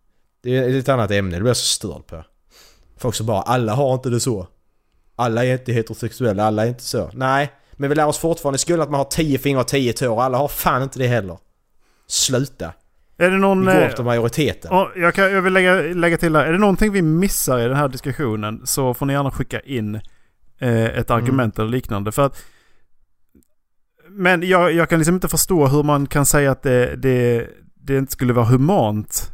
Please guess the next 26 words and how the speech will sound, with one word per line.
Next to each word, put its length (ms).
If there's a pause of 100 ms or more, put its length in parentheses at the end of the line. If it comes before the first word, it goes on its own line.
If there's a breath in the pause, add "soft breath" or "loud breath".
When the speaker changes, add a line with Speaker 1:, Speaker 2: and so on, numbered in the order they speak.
(140)
Speaker 2:
att 280
välja 320
bort 360
ett 120
barn 300
som 100
skulle 500
födas 500
och 120
ha 160 (500)
jättesvåra 1000
problem 760 (1000)
Speaker 1:
Mm. 120
Speaker 2:
redan 260
från 200
början. 640 (920)
Speaker 1:
Ja. 280 (3000 loud breath)
Nej, 240
och 100
så, 120
så 320
står 200
hon 120
vidare. 320
Man 140
kan, 200